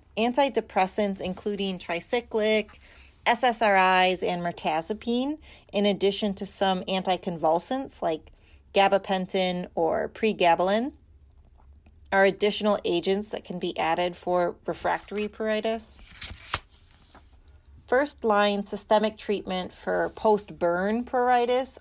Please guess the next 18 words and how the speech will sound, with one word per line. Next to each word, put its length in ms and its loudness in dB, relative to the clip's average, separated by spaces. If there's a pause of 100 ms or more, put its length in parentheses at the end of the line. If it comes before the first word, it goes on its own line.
also 360 4
includes 520 0
antihistamines, 960 -6
followed 340 4
by 140 4
other 340 4
agents 580 -4
such 240 -4
as 180 -4
gabapentin 800 -2
and 200 -8
hydroxyzine. 920 -10 (1200)
Topical 400 0
treatments 540 -4
such 300 -6
as 260 -6
aloe 340 6
vera, 640 2